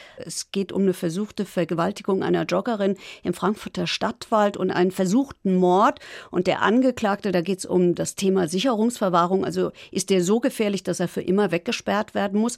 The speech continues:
Das sieht sicherlich ganz danach aus. Aber selbst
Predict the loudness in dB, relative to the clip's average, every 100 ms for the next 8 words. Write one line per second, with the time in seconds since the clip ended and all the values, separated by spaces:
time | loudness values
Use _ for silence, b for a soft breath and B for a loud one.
0 | B B -6 -2 -2 0 2 2 2 0
1 | 0 -2 -2 -2 0 0 -2 -2 -2 -6
2 | B B B 0 4 4 4 2 -2